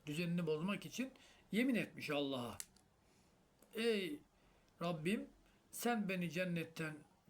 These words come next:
çıkarttın, kovdun, huzurundan kovdun. Ben de yemin olsun ki senin kullarının arasını bozacağım. Onları senden uzaklaştıracağım."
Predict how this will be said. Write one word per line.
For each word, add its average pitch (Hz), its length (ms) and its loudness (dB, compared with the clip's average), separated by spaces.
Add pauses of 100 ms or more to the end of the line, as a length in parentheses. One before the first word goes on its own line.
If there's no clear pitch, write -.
çıkarttın, 233 640 0 (520)
kovdun, 202 520 2 (100)
huzurundan 170 640 0
kovdun. 226 460 0 (480)
Ben 220 240 0
de 226 300 -2 (300)
yemin 247 320 4
olsun 185 400 0
ki 185 300 -2 (400)
senin 220 500 0 (360)
kullarının 180 600 2 (100)
arasını 220 680 2
bozacağım. 165 480 0 (100)
Onları 220 540 2 (380)
senden 208 600 0 (500)
uzaklaştıracağım." 190 960 0